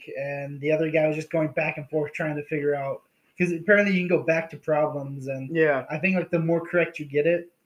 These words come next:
Speaker 1: or get close to it, the more points you have, maybe.
Speaker 2: Mm.
Speaker 1: I could be completely wrong on that, but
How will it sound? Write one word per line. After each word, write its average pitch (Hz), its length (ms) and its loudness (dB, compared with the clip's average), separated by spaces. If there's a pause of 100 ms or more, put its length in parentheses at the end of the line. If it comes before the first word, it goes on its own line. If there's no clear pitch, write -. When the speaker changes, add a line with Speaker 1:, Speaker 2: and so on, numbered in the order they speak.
(100)
Speaker 1:
or 143 120 -8
get 147 200 -10
close 151 280 -2
to 185 160 0
it, 196 160 0
the 147 80 -6
more 147 200 -4
points 190 280 -4
you 202 80 0
have, 208 100 0
maybe. 214 240 -2
Speaker 2:
Mm. 156 360 -2
Speaker 1:
I 151 80 -4
could 156 200 -2
be 147 80 0
completely 135 380 -8
wrong 131 180 -8
on 120 60 -16
that, 117 240 -10
but 117 120 -16